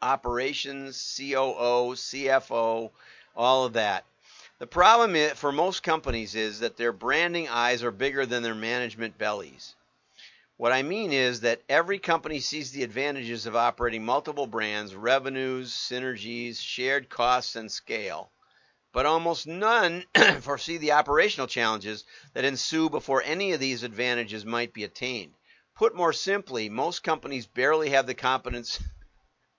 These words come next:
<laughs> to manage one brand, never mind navigating the multiplicitous hurdles that a portfolio brings.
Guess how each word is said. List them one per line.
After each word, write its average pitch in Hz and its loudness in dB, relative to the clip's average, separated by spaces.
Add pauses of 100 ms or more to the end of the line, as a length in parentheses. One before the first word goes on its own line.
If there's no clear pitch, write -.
(160)
<laughs> - -20
to - -14
manage 151 2
one 214 4
brand, 107 2
never 165 -2
mind 143 2
navigating 135 2
the 120 -2
multiplicitous - -4 (320)
hurdles 143 4
that 123 4
a 120 0
portfolio 131 0
brings. 95 -8